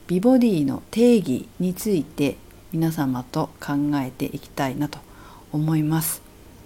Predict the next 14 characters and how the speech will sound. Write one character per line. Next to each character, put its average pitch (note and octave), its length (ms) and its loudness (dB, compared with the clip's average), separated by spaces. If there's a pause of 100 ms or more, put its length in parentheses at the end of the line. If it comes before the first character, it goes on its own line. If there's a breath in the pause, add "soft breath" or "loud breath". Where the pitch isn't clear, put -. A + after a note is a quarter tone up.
(600)
な A#3+ 100 2
ぜ A3+ 300 2 (180)
こ G3 100 -4
の G3 240 0
定 G#3+ 220 -2
義 D#3 160 2
に B2+ 220 -2
し - 60 -10
た E3 120 -6
か D3+ 140 -8
と C#3 120 -10
い B2+ 260 -8
う - 20 -18 (100)
と、 C#3 240 -4